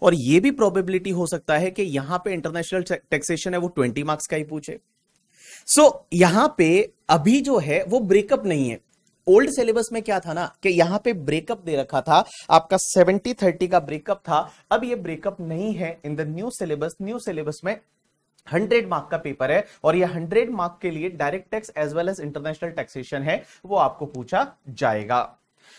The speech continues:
लेकिन यहां पे लिखा हुआ है कि डायरेक्ट टैक्स लॉज, इस पेपर का नाम है डायरेक्ट टैक्स लॉज। मेरा क्वेश्चन आप लोगों से ये है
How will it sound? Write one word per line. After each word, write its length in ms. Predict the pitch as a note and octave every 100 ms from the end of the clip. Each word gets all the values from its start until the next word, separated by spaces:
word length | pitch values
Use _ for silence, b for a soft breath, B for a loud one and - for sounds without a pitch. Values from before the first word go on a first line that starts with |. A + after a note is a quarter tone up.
| b b _ G3+
लेकिन 320 | C4 E4 E4+
यहां 240 | A3+ G3+
पे 140 | A3+ D4
लिखा 260 | A#3 G3+
हुआ 260 | G3 F3+ E3+
है 200 | F#3 B3+
कि 360 | - - -
डायरेक्ट 640 | G3+ C3+ D#3+ E3 B3 - -
टैक्स 240 | B3 -
लॉज, 440 | F3 D3 D#3 C3+ -
इस 120 | F#3 - -
पेपर 320 | F#3 F#3 B3
का 160 | B3
नाम 280 | B3+ G3 G3+
है 140 | G#3 A3+
डायरेक्ट 580 | C#3 C#3+ D3+ G#3+ G#3+
टैक्स 260 | - G3+ -
लॉज। 320 | D3 C#3 C3 A2+
मेरा 300 | C#3 E3 A#3+
क्वेश्चन 440 | A#3 F3 - G#3 -
आप 180 | -
लोगों 220 | F3 F3 F#3
से 140 | F#3
ये 240 | D#3+ D#3+
है 220 | C#3+ B2